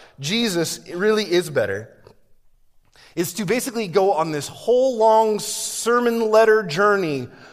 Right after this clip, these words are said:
of taking them back through their history to show how, look, no, he really is better. If you go back to synagogue life, you're not gaining an-, anything. You're losing everything that there is in Jesus.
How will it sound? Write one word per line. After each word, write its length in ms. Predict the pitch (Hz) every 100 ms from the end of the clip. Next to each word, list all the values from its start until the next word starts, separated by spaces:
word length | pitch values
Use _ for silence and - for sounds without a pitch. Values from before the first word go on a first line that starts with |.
| -
of 100 | 165
taking 300 | - 240 247
them 160 | 226 208
back 340 | 170 220 240
through 300 | - - 240
their 160 | 214 196
history 480 | 170 180 - 156 143
to 100 | 143
show 280 | - 196 151
how, 160 | 151
look, 260 | 160 202 185
no, 180 | 175 139 - - -
he 160 | 185
really 320 | 175 220 220
is 340 | 220 170 196 156
better. 460 | 151 135 101 76 - _ _ _ _ _ _ _ _ _ -
If 160 | 170
you 80 | 214
go 160 | 196 233
back 280 | 233 247 254
to 80 |
synagogue 440 | - 262 247 220 190
life, 280 | 190 185 180
you're 100 | 202
not 360 | 226 247 196
gaining 380 | 180 254 254 233
an-, 260 | 208 247 240
anything. 540 | 233 294 247 214 208
You're 200 | 196 240
losing 440 | 226 302 226 262 254
everything 720 | 240 285 262 262 - 226 220
that 300 | 214 208 190
there 160 | 208 214
is 380 | 247 269 185
in 220 | 190 202 185
Jesus. 580 | 247 208 104 - -